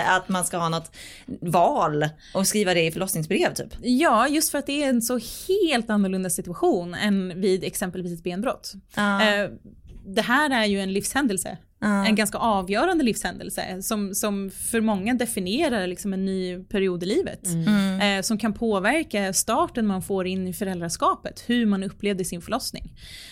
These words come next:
Speaker 2: Ehm, så att, så att man, man bör ha egentligen nästan all makt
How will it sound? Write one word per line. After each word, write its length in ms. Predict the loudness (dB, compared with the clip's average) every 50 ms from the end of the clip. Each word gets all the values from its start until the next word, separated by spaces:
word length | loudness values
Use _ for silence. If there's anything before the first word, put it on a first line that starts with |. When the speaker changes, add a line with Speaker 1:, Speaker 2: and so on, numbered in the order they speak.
| -18 -8 -2
Speaker 2:
Ehm, 600 | 2 2 4 4 2 0 0 -2 -4 -6 -8 -10 -10 -14 -10
så 160 | -4 0 0 0
att, 180 | 0 -2 -16 -14 -6 -4
så 120 | -2 -2
att 100 | 0 2
man, 300 | 2 2 2 2 0 -2 -6
man 400 | -6 -2 0 0 2 0 0 -2 -2
bör 760 | -4 -4 -4 -2 0 2 4 4 6 6 4 4 4 2 2
ha 440 | 0 -2 -2 -2 -2 -2 -4 -8 -12 -14 -18 _ -20 _ _ _ -18 _ 0
egentligen 540 | 4 4 4 4 2 0 -2 -4 -4 -4
nästan 280 | -2 -4 -4 -4 -6 -6
all 320 | -2 0 2 2 4 4
makt 500 | 2 0 -2 -8 -14 -16 -12 -12 -12 -12